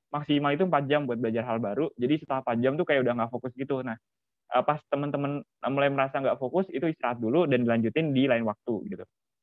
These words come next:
Terus yang kelima, mulai aja menulis. Beberapa orang bisa mengalami accidental genius. Nah, accidental genius itu kalau bahasa Indonesia adalah, adalah jenius tiba-tiba atau enggak pinter mendadak gitu.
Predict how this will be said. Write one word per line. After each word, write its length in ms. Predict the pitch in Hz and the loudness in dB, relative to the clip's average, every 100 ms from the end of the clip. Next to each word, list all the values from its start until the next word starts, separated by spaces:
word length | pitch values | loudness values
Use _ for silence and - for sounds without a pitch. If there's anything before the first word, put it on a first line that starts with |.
| _ - | _ -8
Terus 100 | 165 | -2
yang 200 | 165 156 | -2 0
kelima, 480 | 143 143 127 175 - _ _ - | 2 2 2 0 0 _ _ -2
mulai 280 | 143 147 | 4 4
aja 120 | 139 156 | 4 0
menulis. 360 | 127 123 196 - - | 0 0 0 -2 -6
Beberapa 320 | 127 127 127 | 0 0 2
orang 200 | 127 170 | 0 -2
bisa 200 | 139 131 | -4 -6
mengalami 400 | 123 113 113 156 - - | -4 -2 -2 -4 -10 -12
accidental 400 | - 123 120 123 | -4 0 2 2
genius. 360 | 113 110 104 98 _ _ | 2 2 -2 -6 _ _
Nah, 240 | - 139 131 | -2 0 2
accidental 320 | 147 143 147 | 0 2 2
genius 280 | 143 139 139 | 2 0 0
itu 80 | 214 | 0
kalau 160 | 202 170 | 2 2
bahasa 200 | 147 151 | 0 -2
Indonesia 280 | 139 139 | -4 -2
adalah, 240 | 190 175 160 | -2 0 -2
adalah 240 | 123 117 170 _ _ _ _ | 2 2 0 _ _ _ _
jenius 320 | 139 143 165 | -2 -2 0
tiba-tiba 480 | 151 147 165 165 165 | 0 0 0 2 2
atau 320 | - 123 143 | 2 -2 -2
enggak 160 | 165 - - | -2 -4 -4
pinter 240 | 147 151 | -4 -4
mendadak 480 | 147 147 143 151 147 | -4 0 0 0 -2
gitu. 240 | 120 110 | -8 -8